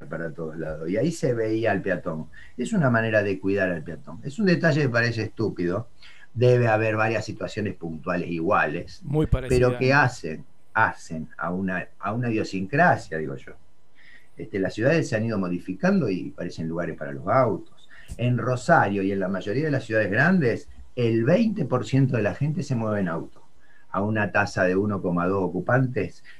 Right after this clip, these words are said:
Speaker 1: eso hace que el ochenta por ciento del espacio público sea para ese veinte por ciento.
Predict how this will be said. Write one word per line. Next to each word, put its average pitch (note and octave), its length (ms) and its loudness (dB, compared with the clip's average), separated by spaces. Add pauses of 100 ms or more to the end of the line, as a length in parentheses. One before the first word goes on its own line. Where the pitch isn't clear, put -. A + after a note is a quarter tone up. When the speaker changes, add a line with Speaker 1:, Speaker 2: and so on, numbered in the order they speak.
Speaker 1:
eso A2+ 260 0
hace G#2+ 260 -2
que F#2+ 240 -4
el F2+ 160 0
ochenta D#3 480 0
por A2 160 -2
ciento B2 280 2
del G2 100 2
espacio G#2+ 400 -2
público C#3+ 420 2
sea A#2 320 0
para G2 160 0
ese G2+ 220 0
veinte F#2+ 260 0
por F2 180 -8
ciento. - 440 -14